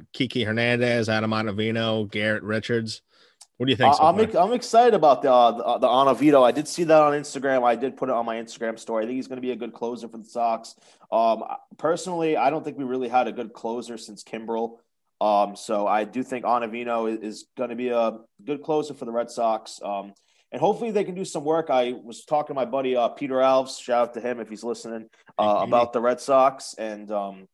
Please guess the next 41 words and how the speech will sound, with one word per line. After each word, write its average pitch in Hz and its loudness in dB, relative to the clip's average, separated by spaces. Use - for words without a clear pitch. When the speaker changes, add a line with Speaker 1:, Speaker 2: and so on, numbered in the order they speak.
Speaker 2:
I 113 2
was 113 -10
telling 170 0
him 135 -6
they're 127 0
gonna 147 0
have 160 4
a 151 0
lot 160 4
of 147 0
work 160 2
to 139 -12
do 131 -4
this, 117 -10
this 117 -16
offseason. 120 0
So, 110 -4
I 107 -2
mean, 107 -12
they, 113 -10
they 107 -10
got 127 -2
Cora 135 -4
back, 123 2
um, 104 -4
as 101 -10
the 107 -16
G 113 -6
M. 113 -2
So 107 -12
hopefully 117 -6
we 110 -6
can 107 -14
put 120 -10
some 117 -12
work 127 -4
in 123 -6
and 107 -12
get 117 -8
another 123 -8
ring. 131 -8